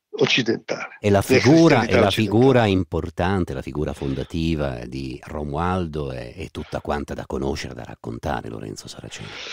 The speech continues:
Speaker 1: Certo, è una figura di cui sappiamo da un certo punto di vista tanto e da un certo punto di vista poco, ma, eh, certamente che era a contatto sia con uno dei grandi, eh,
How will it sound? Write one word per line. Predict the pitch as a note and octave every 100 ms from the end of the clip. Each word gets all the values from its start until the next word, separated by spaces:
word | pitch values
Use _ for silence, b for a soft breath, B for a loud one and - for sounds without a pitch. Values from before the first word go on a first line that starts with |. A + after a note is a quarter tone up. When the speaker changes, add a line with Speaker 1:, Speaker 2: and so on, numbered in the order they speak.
| B B B _
Speaker 1:
Certo, | - E3+ A2 -
è | - - A#2+
una | A2+ A2
figura | - A2+ C3+ D3 C3 A#2
di | A#2 A2
cui | - C3+ B2
sappiamo | - B2 - C3+ A2+
da | A#2
un | B2
certo | - B2+ B2
punto | B2 A2+ B2+
di | A2+
vista | A2+ A2 A#2+ -
tanto | C#3+ C#3 C#3+ C#3
e |
da | E3+ C3
un | A2+
certo | - A#2 A#2
punto | A2+ A2
di | G#2
vista | G#2 - C3+
poco, | - - E3+ - A3 D#3+
ma, | A2 -
eh, | C3 B2+ A#2 A2+ B B B _
certamente | - C3 A#2+ C#3 C#3+ D3+ - C3
che | G#2+ - B2+ B2+
era | C3+ B2+
a |
contatto | A#2+ B2+ A#2+ - A#2+ - -
sia | G2+ - D#3 D3+
con | - B2 A#2
uno | B2 C3
dei | A#2+ A2+
grandi, | G#2 A#2+ B2 C3 B2+ A#2+ A#2 - B B B -
eh, | D#3+ C3+ A#2+